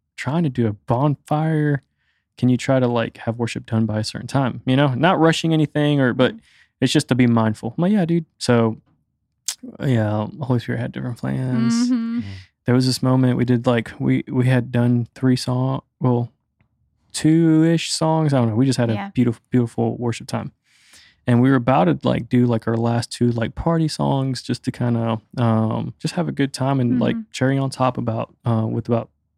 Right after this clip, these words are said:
Speaker 1: this event. And, uh, there was just this moment, gentle flow of the Holy Spirit, just, like, nice,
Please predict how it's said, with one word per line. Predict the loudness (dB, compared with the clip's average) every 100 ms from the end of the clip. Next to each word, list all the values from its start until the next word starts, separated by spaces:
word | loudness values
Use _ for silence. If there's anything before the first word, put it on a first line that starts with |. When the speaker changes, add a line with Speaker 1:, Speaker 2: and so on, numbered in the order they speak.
| -4
Speaker 1:
this | -2 -2
event. | 0 0 -2 _ -20 -20 -20 -20 -20 _ 0
And, | 2 4 2 2
uh, | 2 0 -2 -6 -12 _ _ _ _ _ -2
there | 0
was | 2
just | 0 -2
this | -2
moment, | 0 0 2 0 -4 _
gentle | -6 -4 -4
flow | -6 -4 -2
of |
the | -2
Holy | -4
Spirit, | -4 -2 -2 -2 -6 _
just, | -6 -4 -4
like, | -6
nice, | -4 -2 -2 -2 -8 -16